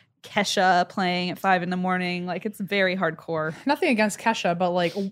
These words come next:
Speaker 2: there's no faster way to not like Kesha.
Speaker 1: Th-, I was
Speaker 2: <laughs> To,
Speaker 1: gonna
Speaker 2: like,
Speaker 1: say, it,
Speaker 2: associate
Speaker 1: no
Speaker 2: it.
Speaker 1: joke, that summer, it ruined so many pop songs for me 'cause I
Speaker 2: It,
Speaker 1: just heard them on repeat.
Speaker 2: Adele is ruined for me because when I worked at, um, Chipotle,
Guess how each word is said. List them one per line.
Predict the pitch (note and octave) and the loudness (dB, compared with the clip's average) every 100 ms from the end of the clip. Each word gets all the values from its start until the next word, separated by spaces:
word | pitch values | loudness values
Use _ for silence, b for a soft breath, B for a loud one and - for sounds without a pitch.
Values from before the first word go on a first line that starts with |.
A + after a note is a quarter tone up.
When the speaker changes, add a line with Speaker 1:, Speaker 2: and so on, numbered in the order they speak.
| - | -8
Speaker 2:
there's | G3+ A3 A#3 | 0 2 4
no | A3+ A#3+ | 6 4
faster | A#3 G#3+ G#3 - A3 | 4 0 0 0 -2
way | G3 F#3+ | 0 0
to | - | -2
not | E3 F3 F#3 | -2 -2 -2
like | D#3+ B3 - - | -2 -4 -4 -8
Kesha. | D#3+ - | -8 2
Speaker 1:
Th-, | C#4 | 4
I | - | 6
was | C5 | 6
Speaker 2:
<laughs> | |
To, | - | 8
Speaker 1:
gonna | C4+ D#4 | 10 10
Speaker 2:
like, | E4 | 8
Speaker 1:
say, | D4 | 8
it, | A3 | 8
Speaker 2:
associate | A3 - A#3+ C#4+ - A3+ G#3 | 8 6 6 6 4 4 8
Speaker 1:
no | A#3+ | 8
Speaker 2:
it. | C4 | 8
Speaker 1:
joke, | A#3 A3+ | 6 4
that | F#3 G#3+ | 4 2
summer, | - F#3 A3+ B3 | 0 -2 0 2
it | G#3 | 0
ruined | F#3+ G#3 A3 A3+ G#3 | 0 0 0 0 -4
so | - - F3+ G3 | -8 0 2 2
many | F#3+ F3+ F3+ E3+ - _ _ _ _ | 0 -2 -2 -6 -8 _ _ _ _
pop | - F#3 G#3 | 2 2 4
songs | B3 A#3 C4 | 4 4 4
for | C4+ | 2
me | C4+ D#4 | 2 0
'cause | E4 B3+ | 4 6
I | |
Speaker 2:
It, | A#3 | 6
Speaker 1:
just | C#4 | 6
heard | A3+ A#3+ | 4 4
them | A3+ | 4
on | A3+ G#3 | 0 2
repeat. | G3+ A3+ | 2 2
Speaker 2:
Adele | G3 G3+ A3+ | 4 2 4
is | A3+ G3 | 2 0
ruined | F#3+ F#3+ F#3+ | -2 0 -2
for | - | -2
me | F#3 F3+ | -2 -2
because | F3 F#3 F3 | -2 -2 -4
when | F3 | -2
I | F3 | -4
worked | F3 F3 - | -2 -4 -4
at, | E3+ E3+ | -4 -4
um, | F3 E3 E3 | -6 -6 -6
Chipotle, | E3 F#3 - F#3 F#3+ G#3 A3 A#3 | -8 -8 -2 -2 0 0 -2 -4